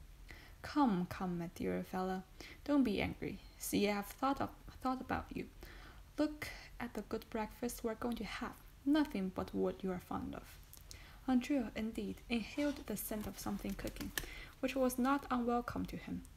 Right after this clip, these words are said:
hungry as he was. It was that mixture of, of fat and garlic peculiar to provincial kitchens of an inferior order,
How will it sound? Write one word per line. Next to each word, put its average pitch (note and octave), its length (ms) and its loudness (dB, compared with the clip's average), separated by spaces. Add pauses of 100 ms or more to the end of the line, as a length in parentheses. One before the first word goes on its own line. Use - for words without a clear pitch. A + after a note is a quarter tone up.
hungry G#3+ 360 2
as F3+ 160 -2
he - 80 -2
was. - 400 -4 (480)
It B3+ 140 0
was C#4 200 4
that C#4 160 4
mixture D4 340 4
of, D4+ 200 0 (260)
of A3+ 220 2
fat G#3 420 -6
and G3+ 200 -2
garlic B3 440 2
peculiar A#3 600 2
to G#3+ 160 -4
provincial G#3 520 -2
kitchens F#3+ 540 -6 (420)
of G3 200 2
an F#3+ 100 2
inferior A3 500 0
order, G3 400 -4